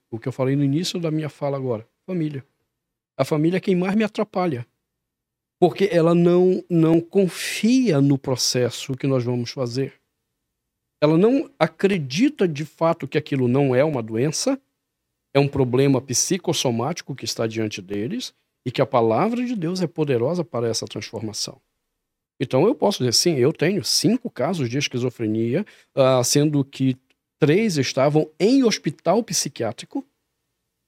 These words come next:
foram tirados de hospital psiquiátrico para que eu os atendesse. E nós fizemos esse caminho. O que estava por trás de tudo eram corações ou carregados de muita culpa, ou corações carregados de medo com alguma realidade que eles haviam,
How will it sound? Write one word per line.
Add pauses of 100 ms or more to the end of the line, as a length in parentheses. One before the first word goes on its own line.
(120)
foram
tirados
de
hospital
psiquiátrico
para
que
eu
os
atendesse. (640)
E
nós
fizemos
esse
caminho.
O
que
estava
por
trás
de
tudo (380)
eram
corações (240)
ou
carregados
de
muita
culpa, (300)
ou
corações
carregados
de
medo
com
alguma
realidade
que
eles
haviam,